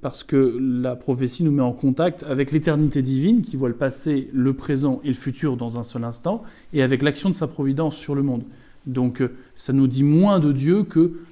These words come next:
euh, tel ou tel miracle, euh, qui souvent a un sens, euh, très, euh,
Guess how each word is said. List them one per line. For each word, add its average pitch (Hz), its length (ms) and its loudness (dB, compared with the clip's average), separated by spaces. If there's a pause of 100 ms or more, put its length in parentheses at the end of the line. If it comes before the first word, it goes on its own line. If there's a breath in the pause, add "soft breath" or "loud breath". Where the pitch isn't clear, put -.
euh, 123 60 -2
tel 156 200 4
ou 151 60 4
tel 151 200 4
miracle, 143 460 0 (380 soft breath)
euh, 135 60 -12
qui - 160 -10
souvent 147 500 0
a 120 80 -2
un 117 120 -4
sens, 165 440 -6
euh, 117 320 -6 (360 loud breath)
très, 131 280 -8
euh, 110 220 -8